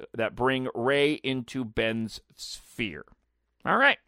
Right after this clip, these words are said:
Uh, let's see. One more here. Ryan writes this. Uh, "J J found the key to make Palpatine's return make sense, thanks to Rian Johnson. We learned about an ability with the Force,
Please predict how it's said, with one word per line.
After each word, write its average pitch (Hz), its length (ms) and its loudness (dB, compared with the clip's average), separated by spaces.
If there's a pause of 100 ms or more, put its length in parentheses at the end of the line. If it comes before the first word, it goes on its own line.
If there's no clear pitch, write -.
(720)
Uh, 254 420 10
let's 262 220 0
see. 151 420 2
One 254 200 6
more 202 180 8
here. 107 240 -2
Ryan 196 400 6
writes 135 340 2
this. 104 600 -6 (600)
Uh, 113 240 -2
"J 147 420 8
J 269 280 4
found 233 460 4
the 247 80 0
key 135 400 0
to 135 100 6
make 135 240 -2
Palpatine's 175 720 0
return 113 440 -2
make 107 240 -4
sense, - 600 -2 (160)
thanks 135 300 0
to 190 100 -2
Rian 120 500 0
Johnson. 147 560 2 (400)
We 139 140 6
learned 180 340 8
about 185 300 10
an 175 100 2
ability 117 580 4
with 117 300 -2
the - 100 4
Force, - 580 -2